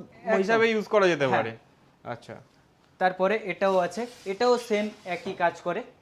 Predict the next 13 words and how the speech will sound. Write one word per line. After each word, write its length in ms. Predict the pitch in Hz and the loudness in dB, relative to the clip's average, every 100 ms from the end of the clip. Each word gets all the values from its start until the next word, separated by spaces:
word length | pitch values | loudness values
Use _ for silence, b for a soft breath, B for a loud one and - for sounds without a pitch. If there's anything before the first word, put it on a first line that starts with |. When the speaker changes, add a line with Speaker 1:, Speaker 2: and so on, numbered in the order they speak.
| _ | _
Speaker 1:
এটাও 400 | - 175 185 175 | -14 -6 -2 0
ওই 140 | 170 170 | -2 -2
রকমই 400 | 170 170 175 165 | -4 -4 -6 -6
আছে। 260 | 156 233 - - _ _ _ _ _ _ _ _ _ _ _ _ _ _ _ _ _ _ - | -6 -8 -14 -16 _ _ _ _ _ _ _ _ _ _ _ _ _ _ _ _ _ _ -12
আপনার 300 | 165 180 175 | -10 -4 -2
এটা 220 | 175 180 | 0 0
যদি 100 | 170 | -2
Speaker 2:
আচ্ছা। 140 | 175 175 | -4 -6
Speaker 1:
প্রয়োজন 400 | 175 170 165 175 | -2 -2 -2 -4
হয় 180 | 170 170 | -2 -2
এটা 260 | 170 175 | -2 -4
নিয়ে 300 | 175 180 185 | -4 -8 -8
নেবেন, 240 | 202 262 | -6 -6